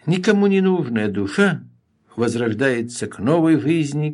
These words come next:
как только коснется ее Христос.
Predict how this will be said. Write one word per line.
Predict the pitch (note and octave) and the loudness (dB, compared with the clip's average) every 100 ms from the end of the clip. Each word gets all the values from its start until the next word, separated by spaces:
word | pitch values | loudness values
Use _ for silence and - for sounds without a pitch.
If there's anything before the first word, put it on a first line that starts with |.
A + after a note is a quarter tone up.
| - | -4
как | D#3 F3+ F#3 | 0 0 -2
только | - D#3+ F#3 F3+ D#3+ | -2 0 2 0 -4
коснется | D#3+ D3+ - C3 C3+ - | -2 -4 -2 -4 -4 -4
ее | B2+ B2+ | -2 -4
Христос. | A#2+ A2 - C#3+ B2 - | -4 -8 -6 -6 -6 -10